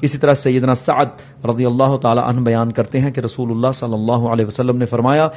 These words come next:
"جب تم کسی علاقے کے بارے میں یہ سنو کہ وہاں طاعون کا مرض پھیلا ہوا ہے تو وہاں نہ جاؤ، اور جب یہ مرض کسی ایسے علاقے میں پھیل جائے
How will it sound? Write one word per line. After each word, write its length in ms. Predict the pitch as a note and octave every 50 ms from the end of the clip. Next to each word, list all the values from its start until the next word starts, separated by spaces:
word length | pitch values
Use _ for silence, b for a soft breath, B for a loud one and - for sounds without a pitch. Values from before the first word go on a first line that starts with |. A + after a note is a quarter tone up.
| B B B - -
"جب 240 | G#2+ F#2+ - D#3+
تم 240 | E3 E3+ - F#3 D#3
کسی 280 | D3 - C#3+ - C#3+ C3
علاقے 440 | A#2+ A#2+ A#2+ A#2 A#2 A#2 - C#3 B2
کے 120 | - C3
بارے 280 | A#2 A2 G#2+ G#2+ A#2 A#2+
میں 120 | A#2+ A2+
یہ 100 | A2 G#2+
سنو 440 | G2 - - - C3+ D#3 F3 F#3 F#3
کہ 160 | F3+ - D3+
وہاں 240 | B2+ A#2+ A#2+ B2+ C#3 - -
طاعون 400 | B2 G#2+ A2+ A#2+ C3 D3 D#3 D3+
کا 120 | - C3+
مرض 280 | A#2+ A#2+ A#2+ A2 - -
پھیلا 280 | - A2 G2+ G2+ G#2
ہوا 280 | G#2 G2+ G2+ G2+ G2 F#2
ہے 200 | G#2+ A#2 C3+ D3 C#3+ B B B B -
تو 80 | - A#2+
وہاں 260 | A2 A#2 G#2+ A#2 A#2
نہ 140 | A#2 C#3 D3+ D3+
جاؤ، 300 | D#3+ D#3+ D#3+ D#3 C3+ - B B B B B -
اور 180 | - C3 D3 C#3
جب 220 | A#2 B2 D#3+ D#3
یہ 120 | D#3+ D#3+ D3
مرض 340 | C3+ C3 C#3+ D#3+ D#3+ -
کسی 260 | - E3 - - D#3+ D3
ایسے 280 | C#3 C#3 - E3 C#3
علاقے 320 | B2+ B2+ B2+ C3+ - - F#3+
میں 120 | G3 G3
پھیل 280 | - - D#3+ D3 C#3+ C#3+
جائے 220 | D3 D3 C3+ A#2+